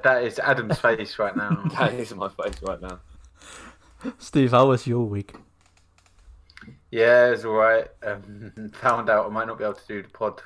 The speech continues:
Speaker 1: <laughs> much longer, <laughs> ah, for the next six weeks. Um, but that's another thing. I've been trying to stop myself looking at unofficial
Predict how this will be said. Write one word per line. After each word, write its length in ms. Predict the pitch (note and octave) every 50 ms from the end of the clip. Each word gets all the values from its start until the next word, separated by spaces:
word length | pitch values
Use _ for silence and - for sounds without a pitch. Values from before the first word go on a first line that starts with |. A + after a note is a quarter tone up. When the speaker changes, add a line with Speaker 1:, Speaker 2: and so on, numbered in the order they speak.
| - - - _
Speaker 1:
<laughs> 240 | _ _ _ _ -
much 280 | C4+ C4 B3 - - -
longer, 520 | G#3+ G#3+ G3+ G3 F#3+ F#3 G3 G3+ G3 - - - -
<laughs> 120 | - - -
ah, 400 | B3+ A#3+ A#3 A3+ A3 - - - - - - - - _ _
for 140 | _ - D3
the 100 | D3 C#3+
next 320 | C#3 C#3 C#3 C#3 - - -
six 320 | - D3 C#3 C#3 - -
weeks. 540 | C#3 C3+ C#3+ D3 D3 - - - - - _ -
Um, 440 | C3 C3 B2 B2 B2 B2+ B2+ - - - _ _ _ _ -
but 100 | A#2 A2+
that's 280 | A#2+ A2+ G#2+ - -
another 280 | A2+ A2 A2 A2 G#2+ G2
thing. 400 | - - A#2 A2 A2 G#2+ G#2+ G#2+ _ _ _ _ _ - - - - _ _ _ -
I've 80 | C3+ A#2+
been 120 | C3 B2
trying 180 | - C#3+ C3+ D3
to 60 | D3
stop 200 | - - C#3 -
myself 320 | - A2+ - A#2+ G#2+ -
looking 280 | A#2 A2 G#2 - G#2 G#2
at 100 | G2+ F2
unofficial 720 | - A2 A2 G#2 - - - - - - G#2+ G#2+ G#2 G2+